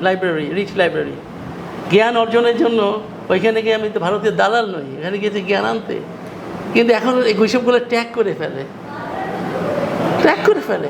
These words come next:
এই জিনিসগুলো বোঝাতে পারলাম, এই ট্যাগ করে ফেলে। এই জন্য আবার দাঁড়িয়ে রাখলে ট্যাগ করে ফেলে জামাতি, তাই না? না, it's true।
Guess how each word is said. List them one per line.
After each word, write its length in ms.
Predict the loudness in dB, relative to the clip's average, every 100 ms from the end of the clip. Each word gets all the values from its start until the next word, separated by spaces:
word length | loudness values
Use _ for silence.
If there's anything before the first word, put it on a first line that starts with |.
| -2
এই 200 | 0 2
জিনিসগুলো 600 | 2 2 2 2 4 4
বোঝাতে 340 | 2 0 0 0
পারলাম, 320 | 0 0 -2
এই 100 | -2
ট্যাগ 180 | 0 -2 0
করে 160 | 0 2
ফেলে। 160 | 0 -2
এই 120 | 0
জন্য 340 | 0 2 0 -2 -8 -12 -2
আবার 200 | 2 4
দাঁড়িয়ে 240 | 4 4 4
রাখলে 300 | 2 0 0
ট্যাগ 180 | -2 0
করে 180 | 2 2
ফেলে 260 | 0 -2
জামাতি, 400 | 0 -2 -2 -4 -2
তাই 140 | 0
না? 180 | 0 -2
না, 140 | 0
it's 520 | 0 0 0 -2 -2 0
true। 160 | 2